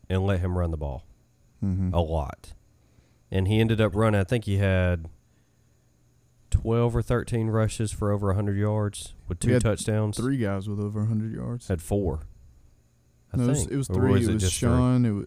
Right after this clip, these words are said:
Speaker 2: and Joey and, uh, Jatarvius.
Speaker 1: Yeah, that's right. That's right. But I believe that when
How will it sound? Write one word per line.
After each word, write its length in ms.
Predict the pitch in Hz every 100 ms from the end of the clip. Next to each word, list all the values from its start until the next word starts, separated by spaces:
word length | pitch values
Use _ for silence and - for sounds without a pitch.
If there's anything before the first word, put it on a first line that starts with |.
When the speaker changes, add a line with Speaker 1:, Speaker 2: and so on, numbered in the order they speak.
| -
Speaker 2:
and 280 | 120 101 101 - _ _ _ _ _ -
Joey 540 | 117 110 110 110 110
and, 260 | 101 95 95
uh, 200 | 92 92
Jatarvius. 680 | 92 - 104 98 95 101 - -
Speaker 1:
Yeah, 220 | 90 69 - - -
that's 200 | 87 76
right. 160 | 69 -
That's 160 | 82 71
right. 160 | 64 - _ _ _ _ _ _ _ -
But 340 | 107 110 104 - _ _ _ _ -
I 140 | 104
believe 600 | 101 107 110 123 139 127 107
that 420 | 104 95 - - _ _ _ _ _ _ _ _ _ _ _ _
when 400 | 117 127 127 117